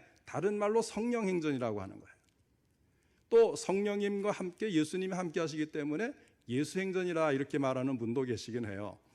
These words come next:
자, 어쨌든 이 성령께서 교회를 창립하시고 사도행전을 통해서 세계로 교회가 뻗어나가면서 이십팔 장으로 끝나는 것이 아니라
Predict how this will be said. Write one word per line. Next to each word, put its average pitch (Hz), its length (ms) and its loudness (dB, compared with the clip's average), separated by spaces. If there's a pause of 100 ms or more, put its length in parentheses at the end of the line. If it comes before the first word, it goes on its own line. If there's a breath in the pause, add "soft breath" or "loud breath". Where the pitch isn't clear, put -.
(520 loud breath)
자, - 160 -4
어쨌든 202 720 2 (140)
이 175 140 0
성령께서 160 1080 0
교회를 151 380 0
창립하시고 135 1120 -2
사도행전을 202 800 -2
통해서 180 420 -4
세계로 208 540 2
교회가 185 300 2
뻗어나가면서 165 1000 -2 (320 loud breath)
이십팔 214 480 -2
장으로 226 340 0
끝나는 247 440 -4
것이 156 240 -2
아니라 101 380 -6